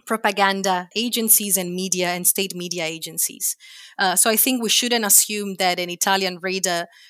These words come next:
reading ansa Xinhua will necessarily be able to understand that that's a product of the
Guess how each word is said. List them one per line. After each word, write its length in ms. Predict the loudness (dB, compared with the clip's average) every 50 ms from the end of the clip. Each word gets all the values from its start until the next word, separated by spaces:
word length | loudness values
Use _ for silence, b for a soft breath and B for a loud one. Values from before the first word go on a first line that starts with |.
| B B
reading 320 | -2 -2 0 0 -2 -2 0
ansa 320 | 0 2 4 4 4 4 4
Xinhua 640 | 2 0 -2 -6 -8 0 4 6 6 6 6 4 0
will 180 | -4 -4 -4
necessarily 680 | 0 4 4 6 8 6 6 6 4 2 2 2 0 -2
be 240 | -4 -6 -4 -2 0
able 400 | -2 -2 -2 -4 -6 -6 -6 -6 -4
to 320 | -4 -4 -4 -4 -6 -8 -10 b b b b b b b
understand 580 | -4 -2 0 0 2 2 4 2 2 0 -2
that 180 | -4 -6 -2 2
that's 360 | 2 2 2 2 2 2 2
a 120 | 0 -2
product 500 | -6 _ -4 -4 0 2 2 0 0 -2
of 200 | -8 -8 -8 -8 _ -6
the 320 | -4 -4 -2 -4 -6 -8